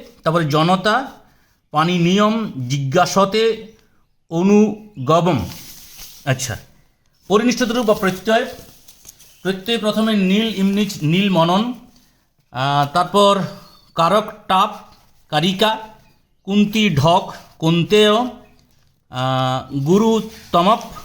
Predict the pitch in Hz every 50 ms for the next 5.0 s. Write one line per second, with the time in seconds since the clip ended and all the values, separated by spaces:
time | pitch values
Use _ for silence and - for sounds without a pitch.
0 | - - _ _ _ _ 131 127 139 165 185 190 190 - 170 180 190 208 226 240
1 | 233 - - - - - - - - - 135 - - 160 - 202 175 - - 220
2 | 254 285 285 - - - - - - - - _ _ _ - - _ _ _ _
3 | _ _ - - - 214 196 - - - 220 214 185 170 160 - 180 123 101 -
4 | - - - - - 190 - - 220 202 - 196 180 170 - 170 - - - -